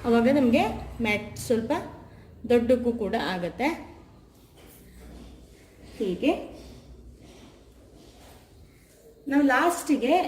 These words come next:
ಲಾಸ್ಟಿಗೆ ಉಳ್ದಿರೋದನ್ನ ಇಲ್ಲಿ ಕಟ್ ಮಾಡ್ಕೊಳ್ಳೋಣ. ಈಗ ಇಲ್ಲಿಂದ ನಾವು ಸ್ಟಾರ್ಟ್ ಮಾಡ್ತೀವಲ್ಲ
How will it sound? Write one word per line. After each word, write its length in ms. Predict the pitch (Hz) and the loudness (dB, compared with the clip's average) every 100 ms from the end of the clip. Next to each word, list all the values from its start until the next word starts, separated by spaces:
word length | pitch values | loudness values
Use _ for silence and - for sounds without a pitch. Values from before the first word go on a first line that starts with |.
| - | -2
ಲಾಸ್ಟಿಗೆ 760 | 240 247 285 - 339 277 254 | -4 -2 -2 0 4 4 4
ಉಳ್ದಿರೋದನ್ನ 600 | 247 247 240 247 220 226 | 2 0 2 2 2 2
ಇಲ್ಲಿ 360 | 349 320 233 226 | 2 2 2 0
ಕಟ್ 220 | 233 233 | 0 0
ಮಾಡ್ಕೊಳ್ಳೋಣ. 480 | 262 247 - 190 190 269 - - - - - - _ _ _ - | 0 -2 -6 -8 -4 -4 -4 -10 -20 -20 -20 -20 _ _ _ -6
ಈಗ 100 | 262 | -2
ಇಲ್ಲಿಂದ 480 | 254 277 285 330 339 453 - - | -2 2 4 4 2 -2 -6 -8
ನಾವು 200 | 208 208 | -6 -6
ಸ್ಟಾರ್ಟ್ 400 | - 247 240 269 | -6 -4 -4 -2
ಮಾಡ್ತೀವಲ್ಲ 480 | 240 - 220 196 | -4 -4 -6 -4